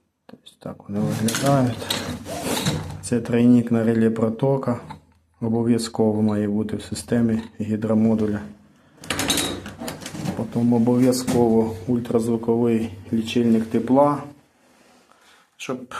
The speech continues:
бачити, скільки тепла видає тепловий насос, там протоки дивитися.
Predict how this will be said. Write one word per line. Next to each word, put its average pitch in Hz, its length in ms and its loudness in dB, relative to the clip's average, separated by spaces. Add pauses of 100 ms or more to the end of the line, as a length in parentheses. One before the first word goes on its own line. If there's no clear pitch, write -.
бачити, 120 500 4
скільки 117 360 0
тепла 110 400 0
видає 110 420 0
тепловий 120 480 -4
насос, 113 460 -4
там 98 180 -14
протоки 135 600 -4
дивитися. 110 540 -2